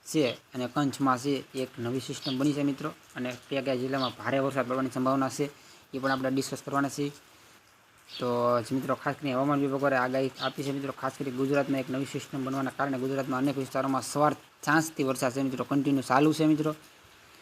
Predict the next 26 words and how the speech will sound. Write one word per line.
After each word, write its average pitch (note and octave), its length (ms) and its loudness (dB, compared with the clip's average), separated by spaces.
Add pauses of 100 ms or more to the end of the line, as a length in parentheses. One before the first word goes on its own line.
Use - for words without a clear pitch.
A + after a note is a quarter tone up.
(200)
ગુજરાતમાં D#3 320 4
દસ D3+ 220 6
દિવસ D#3+ 160 4
સુધી D3+ 160 2
વરસાદ C3+ 280 0
શક્યતા C#3 420 -2
છે, C#3+ 80 0
એટલે B2 200 0
એ B2+ 280 2
દસ C#3 200 2 (120)
દિવસ C#3+ 140 2
સુધી C#3 260 2
વરસાદ, C3 320 -2 (180)
અ, B2 160 -2 (220)
વરસાદવાળો C3+ 580 0
જે C3+ 140 0
માહોલ B2+ 280 6
છે D3 120 0
મિત્રો B2 240 0
જામેલો D3 320 6
રહેશે. D3+ 260 2 (1000)
ગુજરાતમાં D#3 300 6
છેલ્લા D#3+ 200 4
બે D#3 200 6
દિવસ D3+ 340 4
બાદ D3+ 180 8